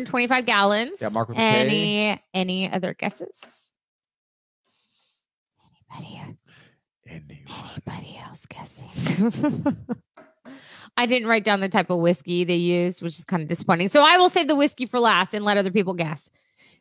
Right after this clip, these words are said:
Speaker 1: They used sixty-nine gallons of cream. They used one hundred and ninety pounds of brown sugar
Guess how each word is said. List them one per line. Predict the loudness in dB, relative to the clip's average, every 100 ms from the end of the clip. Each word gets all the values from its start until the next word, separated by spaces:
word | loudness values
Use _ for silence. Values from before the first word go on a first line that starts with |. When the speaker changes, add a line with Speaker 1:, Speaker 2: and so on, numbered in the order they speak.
| 2
Speaker 1:
They | 4
used | 4 4 4 4 2 -2 -6 -20 _ _ _ _ _ _ _ -6
sixty-nine | -2 -2 0 2 4 2 2
gallons | 2 2 2 0
of | -4
cream. | 0 0 0 -4 -12 _ _ _ _ _ _ _ _ _ _ _ _ -20 _ _
They | 2 4
used | 6 6 4 0
one | 2 4 4
hundred | 2 -2 -2 2 4 2 2
and | 0 0 0
ninety | 2 2 2 0 0
pounds | 0 0 2 2 -2
of | -6 -2
brown | 2 2 0
sugar | -2 0 0 0